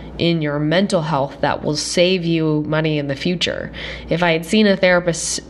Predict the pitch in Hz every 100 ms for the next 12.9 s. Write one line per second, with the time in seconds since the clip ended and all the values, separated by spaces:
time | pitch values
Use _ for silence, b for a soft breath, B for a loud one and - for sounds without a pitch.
0 | - 151 196 214 180 151 151 - 190 214
1 | 196 170 175 170 165 156 - 226 196 160
2 | 160 156 160 170 160 156 B B B B
3 | - - - 190 202 160 160 120 165 165
4 | 160 147 151 - - 190 185 175 165 156
5 | 151 156 160 156 151 - 196 180 156 151
6 | 147 - - 147 143 139 143 - - -
7 | 76 80 - - - - - - - -
8 | - - - - - - 185 175 165 156
9 | 147 151 151 139 147 143 143 143 143 151
10 | 131 - - - - 90 - - 131 -
11 | B B B B B 160 147 139 - 175
12 | 175 160 151 156 151 170 151 151